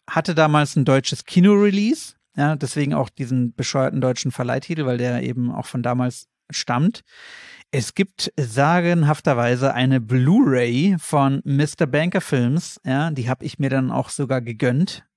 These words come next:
Die gab's für einen akzeptablen Preis. Und ja, als Master stand dann anscheinend auch tatsächlich eine deutsche Filmkopie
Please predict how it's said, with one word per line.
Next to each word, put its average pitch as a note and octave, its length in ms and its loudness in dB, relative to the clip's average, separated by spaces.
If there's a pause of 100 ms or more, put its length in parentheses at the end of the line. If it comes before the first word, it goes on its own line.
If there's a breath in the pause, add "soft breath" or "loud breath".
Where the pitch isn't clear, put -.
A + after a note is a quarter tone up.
(120)
Die B2 380 -2
gab's - 260 -6
für - 240 -4
einen B2 100 0
akzeptablen A#2+ 580 -6
Preis. - 420 -2 (1160 loud breath)
Und E3 1700 6 (360)
ja, D3 340 4 (200)
als - 220 -2
Master D#3 460 2
stand D3 280 0
dann C#3+ 320 0
anscheinend C3+ 540 -2
auch - 220 -4
tatsächlich C3+ 340 0
eine B2+ 140 2
deutsche B2+ 460 0
Filmkopie A#2 800 -2